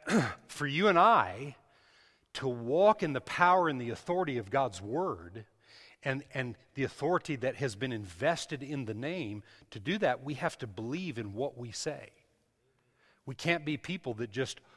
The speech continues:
are flippant about what we say and what we confess. So I want to look at this and define a few things as we, as, as we kind of move on from, from Romans ten for a moment.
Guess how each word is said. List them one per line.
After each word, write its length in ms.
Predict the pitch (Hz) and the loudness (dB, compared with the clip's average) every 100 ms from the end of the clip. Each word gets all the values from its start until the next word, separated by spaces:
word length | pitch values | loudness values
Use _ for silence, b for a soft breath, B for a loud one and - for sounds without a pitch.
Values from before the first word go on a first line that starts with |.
| - | -6
are 80 | 113 | -6
flippant 460 | - 190 202 135 | -4 -4 -4 -4
about 240 | 113 110 104 | 0 0 0
what 180 | 110 | -8
we 120 | 107 104 | -8 -8
say 380 | - 127 131 B B - | -4 -4 -4 B B -10
and 100 | 120 | -4
what 160 | 127 113 | -4 -4
we 80 | |
confess. 760 | 113 101 90 - - - - - _ _ B B B B B B | -10 -12 -12 -12 -12 -14 -18 -18 _ _ B B B B B B
So 280 | - 165 151 - B B B - | 4 4 4 -4 B B B -4
I 60 | |
want 160 | 156 220 | 2 2
to 60 | 170 | 4
look 240 | 190 190 | 2 0
at 80 | - | 0
this 260 | 139 123 - | -2 -2 -6
and 120 | 147 | -6
define 520 | 117 - 156 165 165 | -6 -6 -4 -2 -2
a 40 | 120 | -4
few 220 | - 117 | -6 -10
things 560 | - 101 101 113 110 - - | -8 -10 -8 -10 -10 -12 -8
as 260 | 127 107 104 | -6 -6 -8
we, 360 | 123 120 104 b b b b b b - | -8 -8 -10 b b b b b b -8
as, 180 | 123 - | -8 -6
as 160 | 135 104 | -10 -8
we 300 | 110 113 107 - - | -6 -6 -8 -14 -10
kind 140 | 135 | -6
of 140 | 117 113 _ _ | -6 -8 _ _
move 320 | 131 139 113 | -4 -4 -2
on 240 | 127 127 110 | -2 -2 -4
from, 360 | 110 107 101 - | -8 -8 -10 -16
from 300 | - 120 117 | -10 -8 -6
Romans 320 | 123 117 - | -6 -8 -10
ten 340 | - 151 131 110 | -10 -8 -8 -10
for 140 | 110 | -10
a 40 | |
moment. 440 | 98 98 85 - | -10 -12 -14 -20